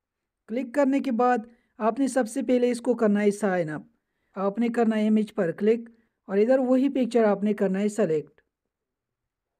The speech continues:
व्यूअर, for example, मैं इस पर बनाता हूँ तो मैंने कर लिया सेलेक्ट। तो ये अभी देख सकते हैं आप, ये अपलोडिंग स्टार्ट है,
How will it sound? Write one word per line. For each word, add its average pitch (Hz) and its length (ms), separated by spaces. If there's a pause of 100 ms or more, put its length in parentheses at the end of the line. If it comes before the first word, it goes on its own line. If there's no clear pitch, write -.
(2250)
व्यूअर, 220 340
for 262 180
example, 262 420
मैं 247 180
इस 240 100
पर 226 200
बनाता 202 360
हूँ 220 80
तो 220 140
मैंने 202 260
कर 196 180
लिया 190 240
सेलेक्ट। 180 560 (1900)
तो 202 60
ये 233 260
अभी 233 220
देख 233 200
सकते 226 300
हैं 214 80
आप, 208 200
ये 214 180
अपलोडिंग 202 500
स्टार्ट 151 420
है, 147 100